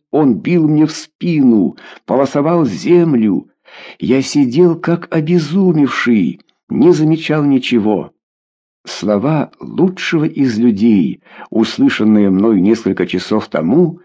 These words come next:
звучали в ушах. «Сердце мое болит. Идут, плутают, гибнут, потому что стыдно стоять и не воскреснут после распятия. Но, думаешь, всех передушили?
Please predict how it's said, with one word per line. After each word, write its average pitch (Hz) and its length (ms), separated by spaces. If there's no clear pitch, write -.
звучали 98 560
в 90 100
ушах. 76 500
«Сердце 104 520
мое 87 240
болит. 98 460
Идут, - 840
плутают, 127 760
гибнут, 143 760
потому 123 260
что 127 220
стыдно 139 540
стоять 131 800
и 147 120
не 151 140
воскреснут 156 800
после 156 320
распятия. 139 840
Но, 110 240
думаешь, 117 600
всех - 540
передушили? 98 960